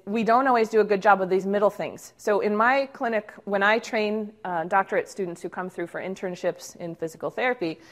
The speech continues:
every P T student who's going to get a doctorate degree gets graded on all these different domains so they pass their internships, okay? And a big part is communication. And I judge my students on their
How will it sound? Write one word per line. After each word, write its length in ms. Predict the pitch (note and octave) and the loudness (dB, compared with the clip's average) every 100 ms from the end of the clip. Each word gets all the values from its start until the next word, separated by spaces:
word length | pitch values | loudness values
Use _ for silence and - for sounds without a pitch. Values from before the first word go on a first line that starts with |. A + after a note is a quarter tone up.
| - - - - _ - | -20 -20 -20 -20 _ 2
every 440 | A3+ B3 C#4 C4+ C4+ | 4 4 0 0 -2
P 200 | C4+ B3 | -4 -6
T 260 | - A#3 | -4 -6
student 440 | A3+ - A3 G#3 G#3+ | -6 -4 -4 -2 -2
who's 280 | G#3 G3 G3 | 0 0 2
going 340 | G3+ G3+ G3+ | 0 2 -2
to 80 | G3 | -2
get 140 | G3 | 0
a 80 | F#3+ | 4
doctorate 420 | F#3 F3+ G3+ F#3+ | 4 2 0 -4
degree 320 | F#3+ F3+ F#3 | -4 -2 -2
gets 420 | F3+ F#3+ F#3 - - - | -2 -2 -4 -4 -18 -16
graded 500 | F#3+ G3 G#3 G#3 F#3+ | 0 4 4 4 2
on 160 | F3 | 0
all 220 | - F3+ G3 | 2 2 2
these 180 | G3 | -2
different 300 | G3 F#3+ F#3 | -2 -6 -4
domains 520 | F3+ F3 E3+ F3 F3+ F3 | -2 -4 -4 -6 -6 -6
so 120 | F3 | -4
they 100 | E3+ | -6
pass 280 | - E3 - | -6 -10 -8
their 160 | F3 | -10
internships, 680 | E3 E3+ C#3 C#3+ C#3 - - | -10 -10 -14 -12 -12 -12 -14
okay? 260 | E3 E3+ G#3 | -8 -4 -2
And 60 | |
a 40 | F3+ | 0
big 260 | A#3 A3+ | 0 -2
part 280 | - - - | 4 4 4
is 100 | G3 | 0
communication. 760 | - G#3+ G3 - G3 - D#4+ G#4+ - - - - _ | -2 -2 -2 0 -2 0 -4 -4 -10 -20 -20 -20 _
And 280 | A3+ A3+ A3+ - - - | 4 6 4 -4 -10 2
I 520 | G3 C#4+ E4+ F4+ F#4 G#3+ | 6 6 4 2 -2 -4
judge 340 | A3 D#4 C#4+ C4+ | 2 4 4 2
my 340 | B3 C4+ C4+ | 2 4 2
students 540 | C#4 - D#4 G#3+ G#3+ - | 0 -2 2 2 0 0
on 460 | G#3+ G#3+ G#3+ G#3+ A3+ - _ _ _ _ _ - | 4 6 6 4 -2 -10 _ _ _ _ _ -2
their 320 | G#3 G3+ | 2 2